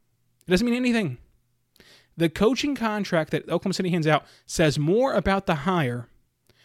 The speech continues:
and more about the coach itself than it does the pocketbooks of this organization. If they don't wanna shell out twenty-four million dollars, that means that they feel confident in going for,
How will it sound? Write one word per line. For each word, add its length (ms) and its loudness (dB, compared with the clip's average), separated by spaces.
and 120 0
more 140 2
about 160 2
the 80 -6
coach 220 2
itself 380 -2
than 120 -4
it 60 -8
does 160 -2
the 80 -10
pocketbooks 540 -4
of 180 -6
this 120 -6
organization. 500 -10
If 160 0
they 120 2
don't 120 2
wanna 100 -4
shell 240 0
out 160 -2
twenty-four 280 -2
million 160 -2
dollars, 280 -2
that 220 0
means 380 -4
that 100 -2
they 260 2
feel 280 0
confident 640 -6
in 140 -2
going 320 0
for, 540 -2